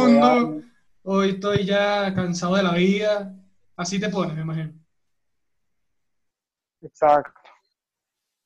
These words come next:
Speaker 2: Hoy... y entonces es como que, bueno, me voy a poner a jugar Play y me concentro todo el día en jugar Play, cocinar, eh, hacer cualquier, cualquier X cosa y me des-, porque sé que si en,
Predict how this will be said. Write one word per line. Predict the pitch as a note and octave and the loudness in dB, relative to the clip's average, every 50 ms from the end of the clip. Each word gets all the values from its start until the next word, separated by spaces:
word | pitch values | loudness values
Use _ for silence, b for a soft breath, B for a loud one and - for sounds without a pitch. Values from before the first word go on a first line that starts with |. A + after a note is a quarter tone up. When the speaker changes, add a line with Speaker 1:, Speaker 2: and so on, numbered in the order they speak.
| _ _ _ _ | _ _ _ _
Speaker 2:
Hoy... | - E3 D#3+ D#3 D#3+ E3 - _ _ _ _ _ _ _ _ _ _ _ _ _ _ _ _ _ _ _ _ _ _ _ _ - | 4 6 6 6 6 4 0 _ _ _ _ _ _ _ _ _ _ _ _ _ _ _ _ _ _ _ _ _ _ _ _ -2
y | - E3+ | 0 0
entonces | E3 D#3 C3+ D#3 D3+ D3 - D#3 D3+ D#3 D#3+ | 2 2 4 4 4 4 2 -2 -4 -6 -6
es | D3+ | -4
como | - E3+ D#3+ D#3 C#3+ | -2 -2 -2 -2 0
que, | - D3+ C#3 C3+ C3 | 0 2 2 2 0
bueno, | C3 C3+ D3+ D#3 D3 C#3+ C#3 C3+ | 0 2 2 2 2 2 -2 -4
me | C3+ C3 | -4 -4
voy | C3 C3 | -4 -4
a | C3 | -4
poner | C3 - E3+ E3+ | -4 -4 -4 -4
a | E3 | -2
jugar | E3+ F3 F3 E3+ E3 | 0 0 0 0 0
Play | - F#3 G3+ G#3 A3 A3+ A3+ B3+ - | -2 -2 0 0 0 -2 -2 -6 -10
y | F#3 | -10
me | D3+ D3 C#3 C3+ | -6 -6 -6 -4
concentro | - C#3+ C#3 C#3 - - D3 C#3+ F3 F3+ | -4 -4 -6 -6 -6 -8 -8 -8 -8 -6
todo | - F#3+ F#3 | -2 -2 -2
el | F3+ | 0
día | F3+ F#3 | 0 -2
en | F3+ F3+ F3 | -4 -4 -4
jugar | F3 F3 F3 F3 - | -6 -4 -4 -4 -4
Play, | - F3+ F3+ F3+ F3+ F3+ F3+ | 0 2 2 4 4 2 0
cocinar, | - - D#3+ - - D3+ D3+ D3+ D#3 D#3 D#3+ D#3+ D#3 D#3 D#3 _ _ b b b b b b b b b b | -4 -6 -8 -8 -8 -10 -8 -6 -4 -4 -2 -2 -2 -4 -6 _ _ b b b b b b b b b b
eh, | C#3+ C#3+ C#3 | -6 -4 -4
hacer | C#3 C3 - - D3 C#3 | -4 -4 -2 -4 -4 -2
cualquier, | - E3 D#3 - - E3 E3 D#3+ E3+ - _ _ | -2 -4 -4 -2 -2 -2 -2 -2 -6 -18 _ _
cualquier | - D#3+ C#3+ - - D#3 D#3 | -14 -14 -8 -4 0 0 2
X | E3 E3 - E3+ - | 2 0 -2 -8 -8
cosa | - F#3+ F#3 - - G3 F3+ | -6 -6 -4 -4 -4 -6 -6
y | D#3+ D3 C#3 C3 C3 C3 - _ _ _ _ _ - | -6 -6 -6 -8 -8 -10 -12 _ _ _ _ _ -12
me | D3+ C#3+ | -10 -8
des-, | C#3 C3+ - _ _ _ _ _ _ _ _ _ _ _ _ _ _ _ _ _ _ _ _ _ | -8 -10 -12 _ _ _ _ _ _ _ _ _ _ _ _ _ _ _ _ _ _ _ _ _
porque | - D#3+ D#3 D3 D#3 | -2 0 0 0 -4
sé | C#3+ - E3 D#3+ D#3 | -2 -2 -2 -2 -2
que | F#3 F#3 | -2 -6
si | - - F3+ | -6 -4 -4
en, | E3+ E3+ E3+ - E3 D#3 D3 | -4 -4 -4 -6 -8 -12 -12